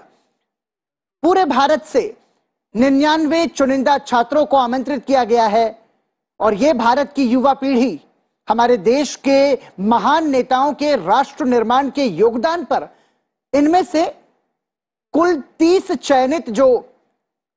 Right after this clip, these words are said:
विद्यार्थी हैं वो अपनी बात रखेंगे। प्रधानमंत्री नरेंद्र मोदी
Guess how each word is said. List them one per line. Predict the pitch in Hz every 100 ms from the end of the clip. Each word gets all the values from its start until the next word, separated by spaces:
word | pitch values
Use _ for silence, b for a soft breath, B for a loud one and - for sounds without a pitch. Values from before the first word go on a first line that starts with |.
| _ _ _ _ _ _ _ _ 170
विद्यार्थी | 202 240 254 320 311
हैं |
वो | 285
अपनी | 269 269
बात | 233 240
रखेंगे। | 233 208 180
प्रधानमंत्री | 180 214 240 262 262 254 294
नरेंद्र | 277 294 294
मोदी | 285 254 220